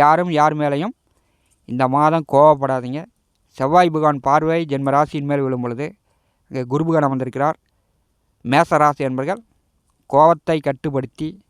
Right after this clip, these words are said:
புத்திசாலித்தனமாக நடந்து கொள்ளுங்கள். பதினோராவது வீட்டிலே சூரியன் சனி கூட்டணி. மேச ராசி என்பர்களுக்கு சந்தோஷம், மகிழ்ச்சி, தன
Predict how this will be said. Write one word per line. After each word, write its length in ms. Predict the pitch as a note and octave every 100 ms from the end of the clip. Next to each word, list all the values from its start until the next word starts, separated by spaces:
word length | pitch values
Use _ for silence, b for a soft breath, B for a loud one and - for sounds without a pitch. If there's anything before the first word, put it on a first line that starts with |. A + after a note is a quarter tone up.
| _ _ _ _ _ _ C3
புத்திசாலித்தனமாக 840 | C#3 E3+ D#3 D#3+ D3+ C3+ C3+ D3+
நடந்து 220 | C3+ B2+ B2
கொள்ளுங்கள். 380 | A#2 A2+ G#2+ - _ _ _ _ _ _ _ _ _ _ _ -
பதினோராவது 560 | D#3+ G#3+ A3+ A3+ G#3+ G3
வீட்டிலே 280 | F#3 G3 G#3 F#3+
சூரியன் 420 | F#3+ G3 G3 F#3+ E3
சனி 200 | F3 F3+
கூட்டணி. 340 | D#3+ D3 C#3 C#3 - _ _ _ _ _ _ _ _ _ _ _ _ -
மேச 400 | C3 F#3 G3+ F#3
ராசி 300 | F3 F3+ F3
என்பர்களுக்கு 460 | E3 D#3 D#3 C#3 F3 A3+ _ _ _ _ _ _
சந்தோஷம், 640 | - C#3 D#3+ D#3+ D3+ D#3 E3 C3
மகிழ்ச்சி, 480 | C#3 D3 - - D#3+ - _ _ _ _ _ _ B2+
தன 260 | C3+ D#3